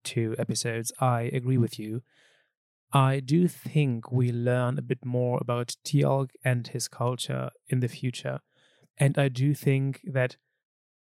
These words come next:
at least a little bit justifies his depiction in this story. But given that we don't know those aspects yet, it seems lacking.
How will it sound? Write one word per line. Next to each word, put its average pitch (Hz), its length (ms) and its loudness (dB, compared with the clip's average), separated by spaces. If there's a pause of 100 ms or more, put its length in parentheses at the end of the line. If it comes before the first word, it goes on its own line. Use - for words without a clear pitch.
(240)
at 151 100 6
least 180 340 4 (540)
a 147 60 6
little 135 260 6
bit 117 240 -2
justifies 120 1000 -4 (320)
his 123 560 0 (160)
depiction 135 420 -2
in 127 220 -2
this 131 380 2
story. 127 540 -2 (560)
But 143 220 2
given 135 320 2
that 131 160 2
we 127 160 0
don't 123 320 -2
know 127 380 0
those 120 320 -4 (100)
aspects 117 440 -8
yet, 123 260 -6 (600)
it 127 200 0
seems 120 440 -2
lacking. 123 460 -6